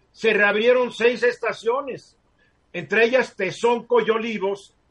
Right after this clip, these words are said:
y es entre estas dos estaciones donde ocurrió el accidente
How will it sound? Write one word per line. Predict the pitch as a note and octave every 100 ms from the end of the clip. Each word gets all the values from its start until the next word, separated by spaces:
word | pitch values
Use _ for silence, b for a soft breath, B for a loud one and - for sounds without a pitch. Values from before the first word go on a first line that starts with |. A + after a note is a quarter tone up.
| _ -
y | F#3+
es | A3+ A#3
entre | A3+ G#3 A3
estas | A3 A3+ F3+
dos | D3 A3 A3+
estaciones | A3 - G#3+ - G3 F#3+ A3+ - _ _ _ -
donde | F#3+ A3 G#3+ A3+ A3+
ocurrió | G3 - E3+ E3+ F#3+ G#3 - _ _ _ -
el | F3
accidente | A#3 - G#3 F#3+ G3 F#3+ G3 G3